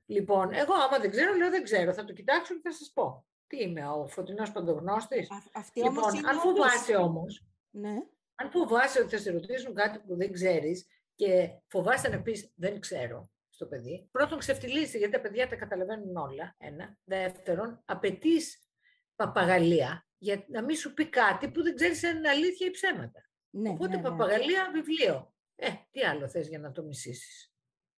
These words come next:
Speaker 2: Α,
Speaker 1: Και ένας
Speaker 2: α.
Speaker 1: λόγος που έγραψα αυτό το βιβλίο είναι, γιατί αυτό το κάνω μέσα στην αίθουσα, να ζωντανέψω τους ήρωες. Δεν είναι χάρτινα ονόματα, δεν είναι επιφυλίδες σε εφημερίδα, είναι άνθρωποι κι αυτοί.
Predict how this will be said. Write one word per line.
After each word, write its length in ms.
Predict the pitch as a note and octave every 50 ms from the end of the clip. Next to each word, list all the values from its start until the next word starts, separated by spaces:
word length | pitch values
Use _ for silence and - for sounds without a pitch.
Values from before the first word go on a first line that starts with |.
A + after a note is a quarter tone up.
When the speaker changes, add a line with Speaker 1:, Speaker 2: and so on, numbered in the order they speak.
| _ _ _ _ - _
Speaker 2:
Α, 140 | - - G#3 -
Speaker 1:
Και 60 | C4
ένας 240 | C#4+ D4 C#4 - C#4
Speaker 2:
α. 20 |
Speaker 1:
λόγος 280 | C4+ B3+ B3 A3 - -
που 80 | A#3+ A#3+
έγραψα 440 | A#3+ C#4 C#4+ C4 A3+ - - - F#3
αυτό 240 | - - G3+ F3+
το 120 | F#3 - F3+ E3
βιβλίο 480 | E3 E3 F#3+ A#3 D4 D#4+ F4 - - -
είναι, 440 | A3+ G#3+ A#3 C4+ D4+ E4+ F4+ F4+ _ _ _ _ _ _ _ _ _ _ _ _ _ _ _ _
γιατί 360 | - G3 G#3+ G#3 G#3 B3+ A#3
αυτό 200 | - - C4 -
το 120 | - A3+
κάνω 320 | - - D#4 D4 A#3 G3 F3+
μέσα 260 | F#3 F#3 F3+ - E3+
στην 240 | - - F3+ E3+ E3+
αίθουσα, 520 | D#3 D3 - F#3 E3+ - C4 C#4+ D#4 - _ _ _ _ _ -
να 140 | C4 C4+
ζωντανέψω 800 | B3 A#3+ B3+ A3 G3+ A3 A3 A#3+ D4+ F#4 F#4+ F#4 F#4 - F#3 E3+
τους 160 | E3 F3+ - -
ήρωες. 460 | F3+ E3+ F3+ G#3+ B3 B3 - _ _ _ _ _ _
Δεν 200 | - G4 G4 E4
είναι 240 | D#4+ C4 G#3+ G3 F3
χάρτινα 500 | - - G3+ F3+ F3 - F#3 E3+ E3 D#3
ονόματα, 680 | D3+ D#3 D#3 D3+ D3 D3+ D3 D3 D3 - A#3+ B3 - - _ _ _ _
δεν 280 | - C4 E4+ E4 D4 C4+
είναι 640 | C4 A#3 A3 G#3 G3+ F#3+ F#3 F3+ F3 F3 F3 F3 F3
επιφυλίδες 840 | F3+ F3 - G3+ - A3 G3+ G3+ G3 F#3 F3 D#3 E3 F3 E3+ E3+ - - _ _ _
σε 160 | - - F#3+
εφημερίδα, 760 | F3+ F3+ G3+ F3+ F3+ E3+ E3 E3 D#3 D#3 F#3+ A#3+ A#3+ - - _
είναι 160 | - E4 F4+ F#4+ G4 G4 F#4
άνθρωποι 320 | - - E3+ D#3 - -
κι 100 | - C3+
αυτοί. 380 | B2+ - - B2+ A#2+ - -